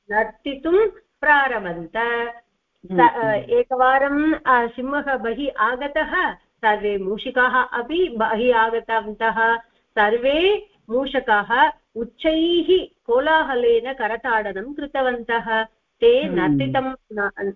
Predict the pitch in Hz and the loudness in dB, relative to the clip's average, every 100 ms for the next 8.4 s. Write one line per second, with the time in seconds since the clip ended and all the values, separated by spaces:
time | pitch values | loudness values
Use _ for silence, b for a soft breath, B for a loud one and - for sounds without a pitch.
0 | - 196 185 180 185 185 247 247 233 240 | -2 -2 0 0 -2 0 0 0 0 0
1 | 311 262 202 214 190 175 170 160 185 - | 0 0 2 0 0 -6 -6 -2 -2 -2
2 | - 202 220 226 180 190 175 165 156 139 | 0 4 4 2 -2 -4 -2 0 2 2
3 | 117 113 - _ - 185 - 262 247 202 | 0 -10 -18 _ -10 -8 -4 -2 4 6
4 | 196 226 247 247 247 196 196 196 - 240 | 6 8 8 8 4 -2 -2 -2 0 2
5 | 226 196 196 196 196 - 165 139 - _ | 2 0 0 0 -2 -4 -6 -6 -12 _
6 | _ 240 392 - b b - 220 208 - | _ -4 -4 -6 b b 0 0 0 -4
7 | 202 180 180 180 190 180 185 208 202 175 | -4 -2 -4 -4 -4 0 2 0 0 -2
8 | 151 147 143 | -2 -2 -4